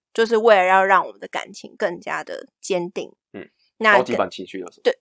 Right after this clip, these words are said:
Speaker 1: 不是，这是沟通技巧。
Speaker 2: 好，沟通，沟通。
Speaker 1: 再跟大家讲，这是沟通技巧，我从书上学来的。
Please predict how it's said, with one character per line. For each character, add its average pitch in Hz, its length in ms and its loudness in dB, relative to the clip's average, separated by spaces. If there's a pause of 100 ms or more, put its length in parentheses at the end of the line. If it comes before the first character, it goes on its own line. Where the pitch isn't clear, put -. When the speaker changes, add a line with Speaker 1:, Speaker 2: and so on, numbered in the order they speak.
Speaker 1:
不 254 240 8
是， 392 180 4
这 381 80 2
是 403 220 4
沟 277 320 8
通 294 400 8
技 247 240 -6
巧。 208 180 -4
Speaker 2:
好， 95 100 2
沟 - 60 -8
通， - 0 -
沟 - 20 -
通。 - 60 -6
Speaker 1:
再 254 140 6
跟 240 160 4
大 226 220 4
家 185 100 0
讲， 185 80 -6
这 196 160 -10
是 214 160 -2
沟 196 180 8
通 196 220 4
技 202 100 -8
巧， 147 160 0
我 180 60 -2
从 202 180 0
书 285 240 2
上 240 220 2
学 196 160 -2
来 120 240 0
的。 - 100 -12